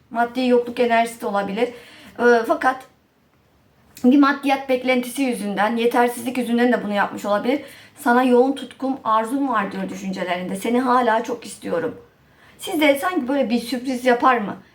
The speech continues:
Bir umudunuz var sizin de. Her şeye rağmen tüm olum-, bir, büyük bir olumsuzluk yaşanmış. Bir umudunuz var. O kişi de diyor ki, "Yok, tabii ki." diyor. Yani, "Sana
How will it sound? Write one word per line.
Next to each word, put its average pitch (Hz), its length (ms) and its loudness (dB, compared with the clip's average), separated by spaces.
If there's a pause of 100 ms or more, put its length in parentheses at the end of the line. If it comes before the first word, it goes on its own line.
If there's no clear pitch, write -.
Bir 302 100 2
umudunuz 294 580 4
var 262 240 0
sizin 208 280 -10
de. - 80 -6
Her 254 280 -2
şeye 247 260 0
rağmen 202 420 0 (560)
tüm 294 200 4
olum-, 240 240 4
bir, 247 260 -4
büyük 294 220 0
bir 277 60 0
olumsuzluk 254 520 0
yaşanmış. 233 540 -2 (340)
Bir 269 260 -2 (200)
umudunuz 247 560 4
var. 220 200 2
O 247 100 -2
kişi 277 200 -6
de 262 140 -4
diyor 302 180 -2
ki, 240 100 -6
"Yok, 240 320 -2
tabii 262 280 -2
ki." 208 140 -8
diyor. 196 120 -4
Yani, 208 240 0
"Sana 220 280 -2